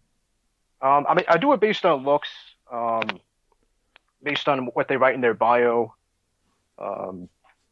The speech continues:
you know, um, just, you know, personality and, you know, but even, even so, it's like, it's very hard to find that type of person. But even when I try to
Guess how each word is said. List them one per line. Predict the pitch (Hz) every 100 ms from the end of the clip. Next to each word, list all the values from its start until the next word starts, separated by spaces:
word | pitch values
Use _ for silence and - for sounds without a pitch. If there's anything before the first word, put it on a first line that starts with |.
| _ _ -
you | 107
know, | 98 95 107 - _ _ _ _ _ -
um, | 107 110
just, | 110 123 - -
you |
know, | 127 113
personality | - 143 135 117 117 117 117 113
and, | 104 95 - -
you | 104
know, | 98 87
but | - 110
even, | 160 147 113
even | 175 180
so, | 147 208 208
it's | 127 131
like, | 123
it's | 107
very | 131 151 135
hard | 139 135
to | - 120 104 -
find | 120 147 139
that | 117
type | 113 -
of | 104
person. | 113 117 120
But | 104 107
even | 113
when | 113 113
I | 98
try | - 113
to | 107 92